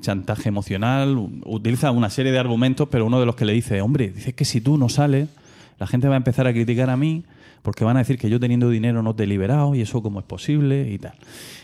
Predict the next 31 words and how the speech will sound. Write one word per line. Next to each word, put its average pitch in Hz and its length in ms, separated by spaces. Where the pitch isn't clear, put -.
Eh, 101 800
también 101 320
alude, 110 560
le 107 80
menciona, 101 400
pues 98 140
eso, 98 240
la, 90 360
la 92 100
familia, 110 520
los 95 220
hijos, 113 240
que 101 120
piense 101 320
tal, 127 320
en 104 140
los 98 140
amigos 104 280
que 117 120
se - 120
van 101 120
a 98 80
quedar 98 240
sin 90 220
él, 127 340
que 113 120
van 101 120
a 101 80
perder 95 260
todos 95 240
mucho. 131 420